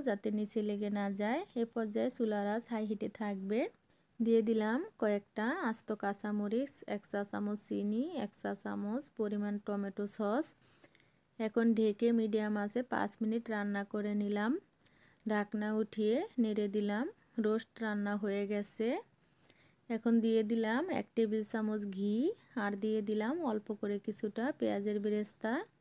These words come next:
এখন চুলা বন্ধ করে ঢেকে দমে রেখে দেব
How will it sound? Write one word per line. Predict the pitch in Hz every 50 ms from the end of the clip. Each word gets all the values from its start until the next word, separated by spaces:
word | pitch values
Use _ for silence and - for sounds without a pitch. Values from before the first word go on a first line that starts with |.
| _ _ - - - - - - - _ _ _ _ -
এখন | 233 220 220 214 - - - 220 220 226 262 370 466 466 - - -
চুলা | - 233 226 220 214
বন্ধ | 208 214 214 208 214 208 208 208 202
করে | - 208 208 233 240 214
ঢেকে | 208 202 196 196 - - 254 247
দমে | 226 220 208 214 214 214
রেখে | 220 214 208 - - 208
দেব | 196 214 208 196